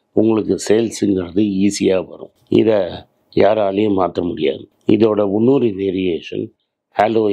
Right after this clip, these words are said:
effect அப்படின்னு சொல்லுவாங்க. இப்போ ஒரு indigo ஃப்ளைட்டும் இருக்கு, ஒரு air india ஃப்ளைட்டும் இருக்குன்னா, இந்த டாட்டா வாங்குறதுக்கு முன்னாடி நாங்கள்லாம் indigo ஃப்ளைட்ல போவோம். இப்போ வேற மாத்தி வேணுன்ட்டே பத்து ரூபா ஜாஸ்தி இருந்தாலும் ஏர் இந்தியால போவோம். விஸ்தாரா வந்து service ரொம்ப நல்லா இருக்கும்னு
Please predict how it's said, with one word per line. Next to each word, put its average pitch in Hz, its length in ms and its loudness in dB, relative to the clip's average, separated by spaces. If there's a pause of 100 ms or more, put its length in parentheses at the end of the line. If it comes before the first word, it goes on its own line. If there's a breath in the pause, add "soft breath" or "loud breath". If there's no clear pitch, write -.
effect - 360 -4 (120)
அப்படின்னு 87 420 -2
சொல்லுவாங்க. 85 580 -4 (300)
இப்போ 98 220 2
ஒரு 92 160 0
indigo 117 380 2 (100)
ஃப்ளைட்டும் 104 440 0
இருக்கு, 101 280 -2
ஒரு 107 160 0
air 92 160 0
india 104 280 -2
ஃப்ளைட்டும் 90 480 -8
இருக்குன்னா, 85 460 -14 (220)
இந்த 101 320 2
டாட்டா 127 240 2 (100)
வாங்குறதுக்கு 95 480 -2
முன்னாடி 92 300 0 (100)
நாங்கள்லாம் 92 420 0
indigo 98 300 0 (100)
ஃப்ளைட்ல - 360 -12
போவோம். 73 320 -10 (200)
இப்போ 113 240 2
வேற 95 300 0 (100)
மாத்தி 117 340 0 (100)
வேணுன்ட்டே 104 380 -2
பத்து 98 320 -6
ரூபா 107 140 2
ஜாஸ்தி 101 420 -4
இருந்தாலும் 87 760 -8 (400)
ஏர் 120 260 2
இந்தியால 87 300 0
போவோம். - 360 -6 (240)
விஸ்தாரா 120 600 0
வந்து 101 260 0
service 104 420 -2
ரொம்ப 101 180 -4
நல்லா 101 240 0
இருக்கும்னு 87 760 -8